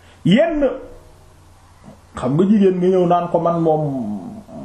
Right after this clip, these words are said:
euh, suba laay faatu par exemple, wala yu mel noonu, loolu da koy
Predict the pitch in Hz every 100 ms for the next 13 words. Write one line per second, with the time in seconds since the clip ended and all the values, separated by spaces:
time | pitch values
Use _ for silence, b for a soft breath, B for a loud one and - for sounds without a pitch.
0 | 117 110 98 98 104 120 123 180 196 180
1 | 170 170 143 143 139 131 123 156 165 160
2 | 170 170 175 151 151 247 - - - _
3 | _ _ - _ _ _ 104 101 190 160
4 | -